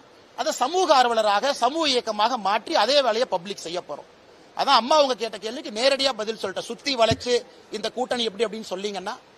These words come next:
நான் எப்பவுமே நேரா பேசுற ஆள், எப்பவுமே பின்னாடி இருந்து நான் பேச மாட்டேன். இன்னும் நான் காத்திருப்பதற்கு தயார். பாரதிய ஜனதா கட்சியினுடைய தொண்டனாக பொறுத்திருப்போம், பார்ப்போம், என்ன நடக்கும் என்று அடுத்த சில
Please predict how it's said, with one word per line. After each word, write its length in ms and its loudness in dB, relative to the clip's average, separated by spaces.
நான் 180 0
எப்பவுமே 380 2
நேரா 220 6
பேசுற 300 -2
ஆள், 100 -6
எப்பவுமே 320 -6
பின்னாடி 300 4
இருந்து 180 -6
நான் 180 -4
பேச 260 -6
மாட்டேன். 300 -8
இன்னும் 340 4
நான் 200 2
காத்திருப்பதற்கு 640 0
தயார். 280 2
பாரதிய 280 6
ஜனதா 320 -2
கட்சியினுடைய 400 -8
தொண்டனாக 520 -4
பொறுத்திருப்போம், 680 -2
பார்ப்போம், 460 2
என்ன 300 0
நடக்கும் 360 0
என்று 220 0
அடுத்த 280 -4
சில 140 -4